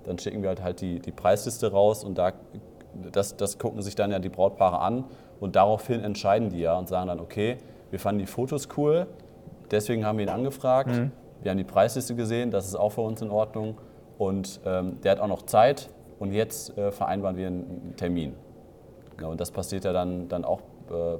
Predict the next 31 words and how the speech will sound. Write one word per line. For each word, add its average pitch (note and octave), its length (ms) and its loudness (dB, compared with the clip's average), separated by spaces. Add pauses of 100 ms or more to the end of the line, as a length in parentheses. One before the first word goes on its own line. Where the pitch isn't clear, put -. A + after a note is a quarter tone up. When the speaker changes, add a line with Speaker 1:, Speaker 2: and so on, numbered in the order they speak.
Speaker 1:
bei E2+ 160 2
mir G2 140 0
ist G#2 100 -4
es G2 80 -8
auf F2+ 140 -4
jeden F#2+ 120 -4
Fall F#2+ 120 -6
so, G2 80 -8
dann F2 160 -4
auch G2 120 -2
per G#2+ 140 -4
E-Mail, A2+ 340 0
dass F#2 140 -4
man F2+ 100 -8
dann F2+ 80 -6
einen F2 40 -8
Termin F#2 280 -6
vereinbart G2+ 600 -4
oder F2 140 -6
vielleicht F2+ 280 -4
auch F#2 80 -4
mal F#2+ 120 -8
kurz - 260 -10
telefoniert. G2+ 720 -2 (640)
Ich F2+ 100 -6
weiß F#2+ 140 0
nicht, G2+ 80 -2
wie G#2 80 -2
es G#2 100 -4
bei G2+ 100 4
dir, A#2 360 2